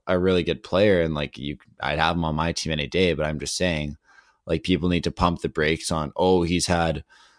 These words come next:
this many points last year and this many points this year." It's like,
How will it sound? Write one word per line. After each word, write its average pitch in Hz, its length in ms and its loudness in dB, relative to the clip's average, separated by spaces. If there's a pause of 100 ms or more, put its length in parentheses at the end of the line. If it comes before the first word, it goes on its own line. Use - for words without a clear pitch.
(160)
this 95 240 2
many 92 220 2
points 90 360 0
last 85 360 2
year 87 100 0
and 78 100 -2
this 85 220 -2
many 82 220 -2
points 80 400 -4
this 82 260 2
year." 76 220 0
It's 76 180 -4
like, 76 240 -2